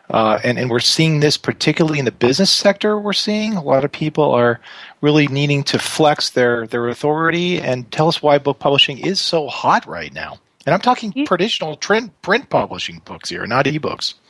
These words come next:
Speaker 2: Yes, you're absolutely right. You know, a book is the new business calling card for a professional.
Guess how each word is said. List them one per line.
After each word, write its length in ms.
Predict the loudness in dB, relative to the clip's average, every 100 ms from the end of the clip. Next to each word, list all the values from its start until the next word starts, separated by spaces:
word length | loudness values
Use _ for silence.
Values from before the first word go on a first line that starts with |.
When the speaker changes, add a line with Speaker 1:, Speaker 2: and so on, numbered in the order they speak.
| _ _ -20 -20 -14
Speaker 2:
Yes, 540 | -2 4 4 2 -8 -20 -14 -2
you're 160 | 0
absolutely 640 | 0 -2 -2 0 0 0 0
right. 340 | 2 2 0 -2
You 160 | 0
know, 260 | 4 4 2 -4 -14 -4
a 100 | -2
book 480 | 2 4 4 2 -2
is 260 | -2 0
the 100 | 0
new 600 | 0 0 2 2 0 -4 -2
business 460 | 2 4 4 2 0
calling 440 | -6 -2 0 0
card 440 | 0 0 0 -4 -10 -20 -4
for 280 | 2 2 2
a 40 |
professional. 680 | -2 -2 -2 -2 -2 -2